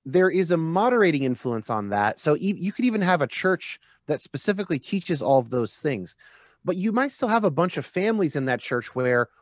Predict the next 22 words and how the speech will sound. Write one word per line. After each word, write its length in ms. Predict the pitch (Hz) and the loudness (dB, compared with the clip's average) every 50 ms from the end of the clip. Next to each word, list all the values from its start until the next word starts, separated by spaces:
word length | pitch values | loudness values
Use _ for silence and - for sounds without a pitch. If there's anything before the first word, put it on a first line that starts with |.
| _ _ - | _ _ -4
one 280 | 135 156 185 202 208 | 2 4 4 4 2
parent 360 | - - 180 185 180 180 - 139 | 0 -2 0 0 2 2 2 2
or 80 | 139 | 0
the 120 | 127 127 - | 0 0 -2
other 180 | - 175 175 180 | 0 2 2 2
parent's 340 | 147 - 165 156 151 139 - | 0 0 -2 -2 -2 0 2
like, 200 | 151 135 - _ _ _ - - _ _ - | 0 0 0 _ _ _ -20 -20 _ _ -12
"Yeah, 760 | - - 339 330 175 165 - 143 147 147 143 143 269 269 247 | -6 0 2 4 6 6 8 8 8 8 8 8 8 6 6
but, 600 | 196 - 220 208 208 208 202 202 202 202 - _ _ _ _ - | 4 6 6 8 8 8 8 8 6 6 4 _ _ _ _ -16
uh, 200 | 349 359 330 302 285 | -10 -8 -6 -4 0
maybe 300 | 233 202 185 175 190 175 | 2 2 2 2 0 2
dinosaurs 840 | 151 156 151 156 151 151 - - 170 156 151 147 147 147 139 127 | 4 4 4 4 2 0 -2 0 2 4 6 6 6 6 4 2
were 280 | 123 107 120 127 139 143 | -2 0 2 4 4 4
a 40 | 139 | 4
million 520 | 139 143 143 143 143 143 143 139 143 - - | 4 2 2 2 2 0 0 -2 -4 -4 -4
years 320 | 131 139 143 143 135 - | -2 0 0 0 0 -2
ago." 180 | 135 123 143 - | -2 -2 0 0
You 120 | 190 208 | 2 0
know, 160 | 202 185 170 - - - - - - - | 0 -2 -2 -6 -12 -20 -20 -20 -12 -6
you 180 | 156 226 254 | -2 -2 -2
can 180 | - - 254 214 | 0 0 -2 -2
have, 720 | 165 - - - 190 190 202 208 208 202 185 160 - - | -2 -6 -6 -4 0 2 4 6 4 4 2 0 -8 -16